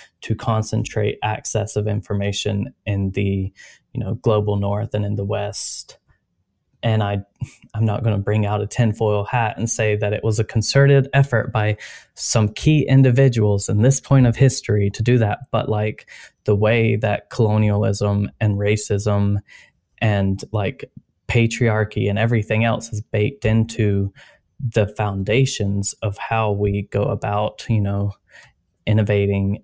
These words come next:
and renovating culture and cultural systems and structures. Like,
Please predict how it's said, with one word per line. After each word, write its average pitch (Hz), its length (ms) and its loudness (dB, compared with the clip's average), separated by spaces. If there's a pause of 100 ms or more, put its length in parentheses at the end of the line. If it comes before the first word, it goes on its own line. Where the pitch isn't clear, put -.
and 98 360 -2
renovating 101 640 0
culture - 640 -4
and 101 240 -2
cultural - 400 -8
systems - 640 -6
and 104 100 -2
structures. - 720 -6
Like, 101 480 -6